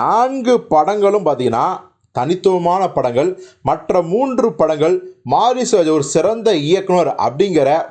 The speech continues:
ஒரு நல்ல பெயரையும், அதே சமயத்துல தன்னுடைய பின்புலத்துல இருக்கக்கூடிய அந்த வலியை, வேதனையை, தான் அனுபவித்த கஷ்டங்களை திரையில் பதிவு செய்யக்கூடிய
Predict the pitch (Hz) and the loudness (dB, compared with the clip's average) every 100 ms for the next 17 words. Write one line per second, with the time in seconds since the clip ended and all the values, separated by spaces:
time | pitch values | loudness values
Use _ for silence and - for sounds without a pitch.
0 | 123 110 110 156 175 175 131 147 120 147 | 0 0 0 0 0 0 0 0 0 -4
1 | 147 - - 131 160 277 269 247 214 185 | -6 -20 -6 -2 2 2 2 0 0 2
2 | 165 170 156 - _ _ - 170 233 269 | 2 2 0 -10 _ _ -2 -2 0 0
3 | 254 233 214 233 247 - _ _ - 233 | 2 2 2 2 0 -4 _ _ -4 -2
4 | 277 262 262 247 214 196 190 160 170 160 | -2 0 0 2 0 0 -2 -4 -2 0
5 | 143 156 180 117 123 120 110 127 190 165 | 2 2 0 -2 0 0 0 0 2 0
6 | 156 160 - _ 107 143 214 214 160 165 | 0 -4 -16 _ -2 0 2 2 0 -2
7 | 165 143 147 147 147 185 214 208 190 - | -2 -2 -2 -2 0 0 0 0 -4 -2
8 | 143 - 214 143 143 - - 160 190 214 | -4 -2 0 0 -2 -4 -2 0 2 0
9 | 190 - 151 220 202 190 190 185 165 175 | -2 -2 -2 -2 0 2 2 0 0 0